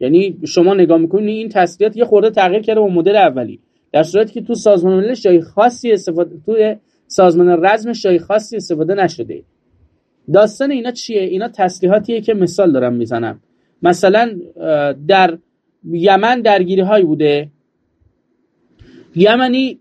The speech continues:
عین همین رو تونسته بسازه و استفاده بکنه. ما رفتیم دیدیم،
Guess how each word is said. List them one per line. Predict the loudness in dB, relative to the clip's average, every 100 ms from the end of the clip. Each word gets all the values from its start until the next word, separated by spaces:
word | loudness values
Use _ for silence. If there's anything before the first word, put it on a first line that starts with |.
| -2
عین | 0 0
همین | -2 -2 -2
رو | -4
تونسته | -2 -4 -2 -2
بسازه | -2 -4 -12 -12 -20 _ _ _ _ _ _ _ _ _ _ _ _ _ _ _ _ -20 _ _ -20 -4
و | 0
استفاده | 2 0 -4 -4 -2 0
بکنه. | -2 -4 -10 -12 _ _ _ _ _ _ _ _ _ 0
ما | 2
رفتیم | 4 2 -2
دیدیم، | -4 -4